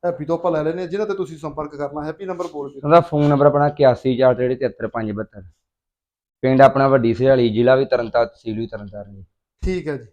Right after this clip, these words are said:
Speaker 2: ਹਾਂਜੀ।
Speaker 1: ਲਓ ਵੀ ਦੋਸਤੋ, ਇਹ ਨੰਬਰ ਆ ਵੀਰ ਹੈਪੀ ਦੇ ਤੇ ਬਾਈ ਲੱਖੇ ਦੇ ਨੰਬਰ ਬਿਲਕੁਲ ਸਕਰੀਨ ਦੇ ਉੱਪਰ ਚੱਲਣ ਡਏ ਨੇ। ਨੰਬਰਾਂ ਤੇ ਤੁਸੀਂ ਕਾਲ ਕਰ ਲਿਓ, ਇੱਥੇ ਆ ਕੇ ਆਪਣੀ ਤਸੱਲੀ ਕਰ ਲਿਓ। ਪਸ਼ੂ ਆਉਂਦੇ ਰਹਿੰਦੇ ਆ, ਡੇਲੀ ਰੂਟੀਨ ਦੇ ਵਿੱਚ ਕੰਮ ਕਰਦੇ ਵੀਰ ਹੋਣੀ। ਤਾਂ ਡੇਲੀ ਰੂਟੀਨ ਵਿੱਚ ਪਸ਼ੂ ਜਿਹੜੇ ਤੁਹਾਨੂੰ ਨਵੇਂ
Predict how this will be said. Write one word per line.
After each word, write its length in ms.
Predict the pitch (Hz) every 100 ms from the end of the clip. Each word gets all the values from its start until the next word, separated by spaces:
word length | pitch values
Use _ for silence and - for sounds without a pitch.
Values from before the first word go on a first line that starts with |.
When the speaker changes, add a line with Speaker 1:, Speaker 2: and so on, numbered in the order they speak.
| -
Speaker 2:
ਹਾਂਜੀ। 220 | 104 101 101 _ _ _ _ 156
Speaker 1:
ਲਓ 160 | 185
ਵੀ 60 | 202
ਦੋਸਤੋ, 260 | 214 220
ਇਹ 60 | 220
ਨੰਬਰ 320 | 196 165 196
ਆ 120 | 202 196 - -
ਵੀਰ 280 | - 180
ਹੈਪੀ 360 | - 156 - 196
ਦੇ 120 | 180
ਤੇ 760 | 175 - - _ _ _ _ 156
ਬਾਈ 220 | 147 170
ਲੱਖੇ 300 | 170 160 180
ਦੇ 100 | 180
ਨੰਬਰ 220 | 175 180
ਬਿਲਕੁਲ 300 | 185 208 220
ਸਕਰੀਨ 340 | 202 175 170 170
ਦੇ 60 |
ਉੱਪਰ 160 | 180 185
ਚੱਲਣ 300 | 170 165 175
ਡਏ 140 | 180 190
ਨੇ। 100 | 190
ਨੰਬਰਾਂ 360 | 170 151 170
ਤੇ 80 | 170
ਤੁਸੀਂ 300 | 165 147 170
ਕਾਲ 240 | 156 151
ਕਰ 180 | 151 156
ਲਿਓ, 220 | 165 165 165 - - - - - -
ਇੱਥੇ 260 | 190 190 196 196 - -
ਆ 120 | 160 160
ਕੇ 120 | 175
ਆਪਣੀ 200 | 170 170
ਤਸੱਲੀ 400 | 160 151 143 147
ਕਰ 160 | 156
ਲਿਓ। 160 | 151 170 175
ਪਸ਼ੂ 280 | 185 202 185
ਆਉਂਦੇ 180 | 160
ਰਹਿੰਦੇ 280 | 170 170 185
ਆ, 40 | 190
ਡੇਲੀ 280 | 175 196
ਰੂਟੀਨ 320 | 208 190 185 180
ਦੇ 140 | 208
ਵਿੱਚ 180 | 185 175
ਕੰਮ 240 | 175 175
ਕਰਦੇ 340 | 180 165 165 202
ਵੀਰ 180 | 202
ਹੋਣੀ। 180 | 208 190
ਤਾਂ 600 | - _ _ _ _ 185
ਡੇਲੀ 240 | 160 196 220
ਰੂਟੀਨ 280 | 202 196 190
ਵਿੱਚ 180 | 196
ਪਸ਼ੂ 320 | 190 180 175 180
ਜਿਹੜੇ 180 | 185
ਤੁਹਾਨੂੰ 220 | 185 180 160
ਨਵੇਂ 360 | 151 156 160